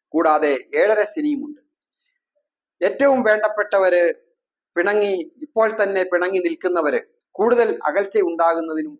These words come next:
ശത്രുത ഉണ്ടാകുന്നതിനും ഒക്കെ വളരെ ശ്രദ്ധിക്കണം. സംസാരം കൊണ്ടും പ്രവൃത്തി കൊണ്ടും ഒക്കെ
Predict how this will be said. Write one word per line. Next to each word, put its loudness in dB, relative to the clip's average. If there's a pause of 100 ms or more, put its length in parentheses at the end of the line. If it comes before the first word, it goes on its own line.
(140)
ശത്രുത 0
ഉണ്ടാകുന്നതിനും 0
ഒക്കെ -8 (1500)
വളരെ 2 (360)
ശ്രദ്ധിക്കണം. -4 (600)
സംസാരം 0
കൊണ്ടും -6
പ്രവൃത്തി -2
കൊണ്ടും -10
ഒക്കെ -14